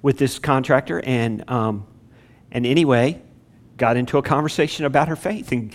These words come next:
and come to find out she had a personal relationship with the Lord Jesus Christ. Praise the Lord. And, and you know what? Praise God. Praise God when we know that. And, and, and then, and then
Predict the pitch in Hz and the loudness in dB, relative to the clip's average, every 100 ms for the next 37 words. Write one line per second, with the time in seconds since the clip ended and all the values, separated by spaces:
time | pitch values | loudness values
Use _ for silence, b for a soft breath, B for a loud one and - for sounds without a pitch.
0 | B - 139 - 160 160 170 170 185 - | B -2 0 0 -2 0 0 0 -2 -4
1 | 175 151 139 156 156 165 - - 160 - | -4 -2 4 4 4 2 -2 0 -2 0
2 | 180 143 143 139 139 127 135 143 127 123 | -4 2 2 2 -4 -8 -8 -6 -2 -2
3 | 123 127 117 123 - 90 - - 160 170 | -2 -4 -6 -8 -8 -8 -4 2 2 2
4 | 156 139 107 87 B B B 139 143 139 | 0 0 -2 -4 B B B 2 4 2
5 | 143 160 170 - - 170 165 165 156 165 | 2 4 2 2 2 2 4 6 8 6
6 | - B B 180 165 180 175 156 151 143 | 2 B B 4 6 6 6 6 4 4
7 | 151 165 151 175 208 - - - _ _ | 6 6 8 6 4 -8 -20 -20 _ _
8 | b b b b _ - 175 165 175 175 | b b b b _ 4 6 6 2 4
9 | 175 190 233 196 - 156 165 220 214 | 8 10 10 6 -2 0 6 8 6